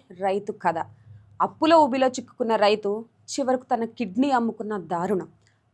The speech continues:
అవును, మహారాష్ట్రలోని చంద్రపూర్ జిల్లాలో ఓ రైతు ఎదుర్కొన్న కష్టాలు మనసును కలిచివేస్తాయి.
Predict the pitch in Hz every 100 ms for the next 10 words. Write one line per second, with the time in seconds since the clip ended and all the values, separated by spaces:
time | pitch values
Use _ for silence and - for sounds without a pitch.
0 | - 190 190 - - _ _ _ 190 202
1 | 277 359 349 330 285 269 247 240 285 _
2 | - 247 285 302 294 247 233 220 214 233
3 | - 220 208 190 214 254 269 233 233 226
4 | 208 190 - 214 190 208 - _ _ 202
5 | 208 226 233 233 233 - 180 180 170 160
6 | 160 156